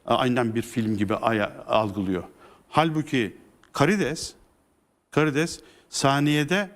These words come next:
aşağı yukarı kırk iki bin fotoğrafı birbirinden ayırabiliyor. Karides. Dolayısıyla buradaki, e, önemli olan şey herhangi bir bilgiyi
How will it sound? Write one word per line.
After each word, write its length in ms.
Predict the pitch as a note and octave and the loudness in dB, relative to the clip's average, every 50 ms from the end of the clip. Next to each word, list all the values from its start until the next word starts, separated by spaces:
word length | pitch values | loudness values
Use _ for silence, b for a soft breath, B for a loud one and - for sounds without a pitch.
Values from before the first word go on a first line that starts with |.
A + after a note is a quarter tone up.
| - _ - | -18 _ -6
aşağı 300 | G#2+ A2 - - F#3+ G3+ | -6 -2 0 0 0 0
yukarı 360 | G3 - F3+ D#3 B2+ G#2 - | 0 -2 0 0 0 -2 -2
kırk 320 | - - D3+ C#3+ C#3+ - D#3 | -2 0 0 0 0 0 -4
iki 300 | C#3+ - A#3 A3+ F3+ E3+ | 0 2 2 2 2 2
bin 240 | F3 D#3+ D3+ B2+ | 2 0 0 -4
fotoğrafı 680 | A2 - - C3+ B2+ - C3+ B2 B2+ A2 - D#3 B2+ A#2 | -8 -6 -6 -6 -4 -2 -2 -2 -2 -2 -2 -2 0 0
birbirinden 340 | A2+ G2+ G2+ G#2 G#2 G2+ | 0 0 2 0 2 2
ayırabiliyor. 560 | G2 G2 G2 F#2+ G2 F#2 E2+ E2+ F2+ E2+ - - b b b b b b b b b b _ _ _ _ _ _ _ _ _ _ _ _ _ _ _ _ _ | 2 0 0 0 0 -2 -2 -4 -4 -6 -6 -8 b b b b b b b b b b _ _ _ _ _ _ _ _ _ _ _ _ _ _ _ _ _
Karides. 500 | - G#2+ A2 G#2 G#2 E2+ - - - - - b b b b b b b b - A#2+ | 0 2 2 2 0 -2 -2 -6 -10 -12 -16 b b b b b b b b -2 0
Dolayısıyla 800 | A#2+ A#2+ A#2 A#2+ A2+ A2+ A2 - - A#3 A#3+ G#3+ D#3 G2+ D#2+ - B B B B - - | 2 2 4 2 2 0 0 -2 0 0 0 2 0 -2 -2 -6 B B B B -4 0
buradaki, 680 | C#3+ E3 F#3+ F3+ E3 E3 C#3+ - C3+ B2 A2 - - - - | 0 2 2 0 0 -2 -2 0 0 0 0 -2 -6 -4 -2
e, 60 | B2+ A#2+ A#2 A2+ A2+ A2+ - - | 0 0 2 2 0 -2 -2 -2
önemli 320 | C#3+ B2+ C3 C#3+ D3+ E3 F3+ | 0 0 2 2 0 0 0
olan 280 | F#3+ E3 D3 C3 A#2+ | 0 -2 -2 -4 -4
şey 320 | A2 - - D3 E3 F3+ - B B B B - | -4 -4 -4 -4 -4 -6 -8 B B B B -6
herhangi 540 | - B2 A#2+ C#3+ F#3+ A3+ A3+ F#3+ G3 D3+ C#3 | -4 -2 0 0 0 2 2 0 0 0 0
bir 220 | C#3+ B2+ B2+ A#2 | 0 -2 0 -2
bilgiyi 520 | A#2 A2+ A2 G#2+ A#2 C3 F3 G#3+ A3 A3 | -2 -2 0 0 0 0 0 0 -2 -4